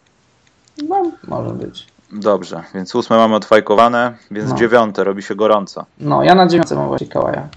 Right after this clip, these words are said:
Speaker 2: A, no ja z dziewiątką mam dziewięć dziesięć. Mam kilku zawodników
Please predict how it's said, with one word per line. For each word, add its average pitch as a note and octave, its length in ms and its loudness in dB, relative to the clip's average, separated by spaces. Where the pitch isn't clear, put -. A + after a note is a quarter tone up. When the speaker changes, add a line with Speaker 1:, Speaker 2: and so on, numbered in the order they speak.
Speaker 2:
A, F#2 560 -2
no F#2+ 80 -12
ja A#2 200 2
z A2+ 60 -4
dziewiątką A2+ 400 -4
mam G#2+ 460 -6
dziewięć A2+ 320 -2
dziesięć. G2 400 0
Mam F2+ 120 -10
kilku A2 280 -6
zawodników G2+ 680 0